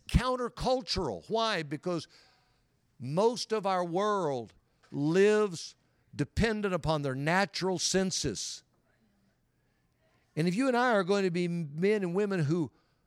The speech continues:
are listening to the Holy Spirit, then we have to depend upon a-,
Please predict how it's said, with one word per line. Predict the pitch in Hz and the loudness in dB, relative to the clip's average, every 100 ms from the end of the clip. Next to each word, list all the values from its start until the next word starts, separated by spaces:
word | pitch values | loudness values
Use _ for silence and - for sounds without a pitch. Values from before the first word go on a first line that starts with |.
| _ _ _ _ _ _ _ _ _ - | _ _ _ _ _ _ _ _ _ -2
are | 143 | 0
listening | 175 226 - 202 175 | 2 2 0 -4 -4
to | 160 | -2
the | 143 | -2
Holy | 139 185 170 | 0 0 0
Spirit, | - - 240 262 160 - _ _ _ _ _ | -2 -2 -2 0 -2 -6 _ _ _ _ _
then | - 123 220 196 214 | -2 2 2 0 -6
we | 180 220 269 | -4 0 4
have | 247 233 - | 4 4 0
to | 185 | -2
depend | 156 151 185 190 185 | -2 2 2 2 0
upon | 170 190 185 190 | 2 4 2 0
a-, | 180 180 | 0 0